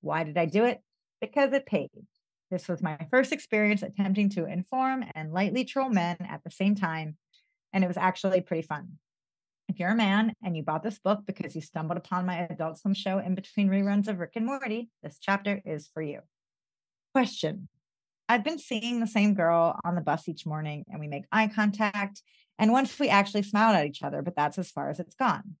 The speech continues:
I've even started to stay on her bus, the local, and not switch to the express, so I'll run into her. I wanna talk to her, but how should I go about it? I don't wanna come off as,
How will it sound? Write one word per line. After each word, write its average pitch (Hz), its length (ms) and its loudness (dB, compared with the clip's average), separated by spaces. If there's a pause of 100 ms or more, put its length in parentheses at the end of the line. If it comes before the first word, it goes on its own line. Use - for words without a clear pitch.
(380)
I've 151 160 -2
even 185 180 4
started 196 380 2
to 214 80 -2
stay 262 300 2
on 185 200 4
her 160 80 -2
bus, 156 380 -6
the 208 80 -2
local, 156 560 0 (340)
and 175 120 0
not 190 200 2
switch 196 420 -10
to 208 60 -6
the 226 100 2
express, 214 540 0
so 208 120 0
I'll 175 220 2
run 156 140 -2
into 151 240 -8
her. - 240 -10 (640)
I 151 140 -4
wanna 156 240 -4
talk - 360 2
to 170 100 -6
her, 156 280 -2
but 156 120 -6
how 156 160 -4
should 160 160 -6
I 170 60 0
go 175 160 -2
about 208 320 4
it? - 180 -12 (280)
I 156 40 -12
don't 160 200 -10
wanna 170 240 -6
come 185 120 0
off 170 240 2 (100)
as, 156 520 -6